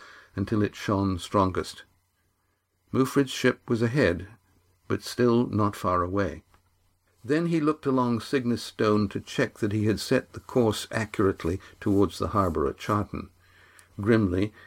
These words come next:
he saw not only that his aim was true, but that it was exactly the same as Mufrid's course. In his imagination, he stared across the sea to where he had last seen Lindy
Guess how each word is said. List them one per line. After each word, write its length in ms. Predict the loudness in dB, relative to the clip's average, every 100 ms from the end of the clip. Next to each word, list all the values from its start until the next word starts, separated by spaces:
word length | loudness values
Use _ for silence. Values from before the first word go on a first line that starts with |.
| -20 -20 _ -6
he 120 | -6
saw 260 | -2 -2
not 240 | 0 0 2
only 240 | 0 0
that 160 | -2 -2
his 160 | 0
aim 240 | 2 2 0
was 140 | -4
true, 360 | -2 0 2 0
but 220 | -2 -2
that 160 | -4 -2
it 100 | -2
was 160 | 0
exactly 480 | 0 0 -2 -2 -4
the 140 | -4
same 260 | -4 -2 -2
as 140 | -2
Mufrid's 380 | -4 -2 -2 -2
course. 420 | -2 -4 -4 -8 -20 _ _ _ _ _
In 140 | -2 2
his 180 | 2 2
imagination, 880 | 2 2 2 2 2 0 -4 -6 -10 -16 -4
he 100 | -2
stared 460 | -2 -2 2 2
across 420 | 0 -2 -2 -2 -6
the 120 | -8
sea 420 | 0 2 2 -2 _ _
to 120 | -6
where 280 | 0 0 0
he 140 | 0 -2
had 120 | 2
last 420 | 2 2 -2 -4
seen 360 | 0 0 2 2
Lindy 380 | 2 2 -2